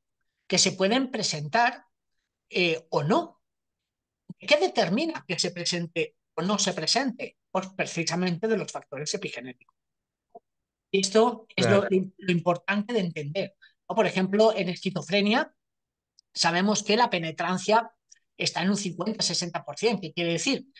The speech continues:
Speaker 1: Que una persona que tiene esas mutaciones genéticas que le predisponen a esos trastornos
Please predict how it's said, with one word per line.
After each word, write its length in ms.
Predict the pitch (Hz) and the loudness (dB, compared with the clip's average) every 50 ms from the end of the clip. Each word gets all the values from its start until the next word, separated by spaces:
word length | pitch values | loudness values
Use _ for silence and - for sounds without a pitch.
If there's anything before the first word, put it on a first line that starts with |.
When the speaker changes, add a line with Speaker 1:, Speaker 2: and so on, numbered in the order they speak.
| - - - _ _ | -20 -20 -20 _ _
Speaker 1:
Que 60 | - 180 | -6 -4
una 140 | 175 165 | -4 -4
persona 380 | - 165 - - 233 269 277 - | -4 -2 0 0 0 0 0 -2
que 120 | - 160 | -6 -6
tiene 200 | - - 190 196 190 | -2 0 0 2 2
esas 220 | 196 202 185 - | 0 -2 -2 -2
mutaciones 600 | 190 190 196 - - - 196 208 202 202 196 - | -2 -2 -2 -4 -2 2 4 4 4 2 0 -2
genéticas 560 | - 190 196 262 269 - 262 - 160 - - | -2 -2 -2 -2 -4 -6 -4 -4 -4 -4 -2
que 100 | - 185 | 0 2
le 120 | 175 170 170 | 2 2 2
predisponen 680 | 170 175 170 165 165 156 - - - 262 269 254 196 | 0 0 0 0 -2 -4 -4 0 0 2 2 2 0
a 80 | 175 170 | 0 -2
esos 240 | 165 - 190 165 - | -4 -4 -6 -8 -8
trastornos 720 | 185 160 - - 190 180 170 170 175 170 165 160 - - | -10 -10 -8 -4 -4 -2 -2 0 -2 -2 -2 -4 -6 -12